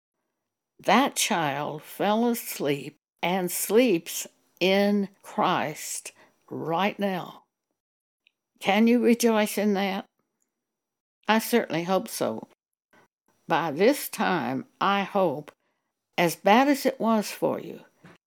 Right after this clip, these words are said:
that you can rejoice in the knowledge of God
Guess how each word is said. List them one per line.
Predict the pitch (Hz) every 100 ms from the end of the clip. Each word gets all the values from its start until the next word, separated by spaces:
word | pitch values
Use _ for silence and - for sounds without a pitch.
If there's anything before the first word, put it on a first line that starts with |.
| _ _
that | 165 165 247
you | 262
can | 220 220
rejoice | 190 185 175 214 220 156 143 - - - -
in | 226 269 269 262
the | 233
knowledge | 226 214 214 208 196
of | 180 -
God | 160 165 127 131 -